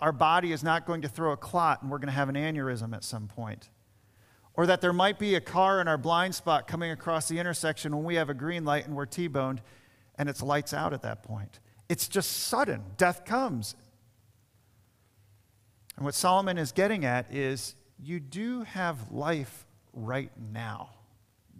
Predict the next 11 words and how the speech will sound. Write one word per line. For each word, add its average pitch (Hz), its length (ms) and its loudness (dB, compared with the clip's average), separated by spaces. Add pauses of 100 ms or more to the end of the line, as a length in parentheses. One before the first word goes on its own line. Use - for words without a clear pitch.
(120)
You 151 160 -6
have 175 480 -6
life 127 560 -6 (500)
right 151 480 -6 (380)
now. 110 540 -6 (1300)
So - 220 -4
what 196 160 2
are 214 60 4
we 196 160 -2
to 170 160 -4
do? 120 320 -4